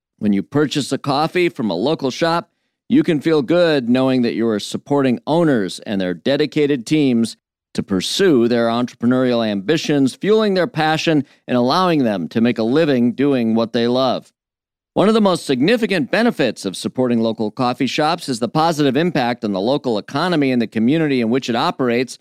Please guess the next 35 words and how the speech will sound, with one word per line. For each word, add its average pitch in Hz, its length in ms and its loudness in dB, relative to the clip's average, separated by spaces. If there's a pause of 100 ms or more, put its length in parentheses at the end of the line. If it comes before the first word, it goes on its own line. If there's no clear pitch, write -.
(320)
A - 60 -16
civic 120 340 -2
economics 127 560 -2
study 139 480 0
indicates 139 520 -2
that 110 140 -6
for 123 120 0
every 127 240 0
hundred 151 220 -4
dollars 160 380 0
you 151 120 0
spend 170 400 -2
with 156 100 -2
a 120 60 0
local 147 400 0
business, 165 500 0 (400)
roughly 180 300 0
sixty-eight 190 600 -2
dollars 165 380 0
of 117 140 0
it 87 180 -6
stays 127 400 -2
in 139 140 2
the 147 80 -2
community, 147 640 0 (180)
as 127 160 0
opposed 208 460 0
to 175 60 2
when 165 120 2
it's 143 140 -2
spent 175 260 -2
with 127 100 -2
a 120 60 2
national 165 500 0
chain, 131 460 0